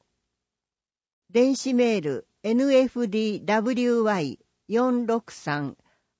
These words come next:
アットマークヤフードットシーオードットジェーピー。次回の募集は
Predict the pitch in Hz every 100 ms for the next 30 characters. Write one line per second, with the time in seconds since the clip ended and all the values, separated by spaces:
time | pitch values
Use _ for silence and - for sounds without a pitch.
0 | - 196 202 - 262 254 240 214 - 147
1 | 127 - 196 226 254 269 196 147 190 -
2 | - 196 165 - - 262 262 262 226 160
3 | 170 170 _ 175 160 - 151 190 185 -
4 | 180 143 104 - _ _ _ _ _ _
5 | _ _ _ _ _ _ _ _ _ _
6 | _ _ _ _ _ _ _ _ - 269
7 | - 294 269 202 180 180 180 220 208 185
8 | 175